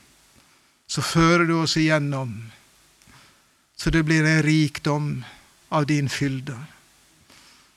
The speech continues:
Du kjenner hver eneste en som er her i kveld. Du vet om hvordan vi har det i vårt følelsesliv, erfaringsliv, opplevelsesliv.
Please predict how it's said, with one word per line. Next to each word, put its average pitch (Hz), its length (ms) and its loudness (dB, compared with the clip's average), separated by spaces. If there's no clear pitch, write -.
Du 165 80 -2
kjenner 165 380 2
hver 170 240 2
eneste 170 340 2
en 160 160 2
som 156 240 -2
er 151 140 4
her 147 100 2
i 143 80 -4
kveld. 135 400 -2
Du 151 60 0
vet 160 200 2
om 165 120 4
hvordan 165 420 0
vi 156 80 2
har 143 320 2
det 135 140 -8
i 165 80 -2
vårt 147 200 -2
følelsesliv, 160 1080 -2
erfaringsliv, 160 1040 -2
opplevelsesliv. 151 1040 -4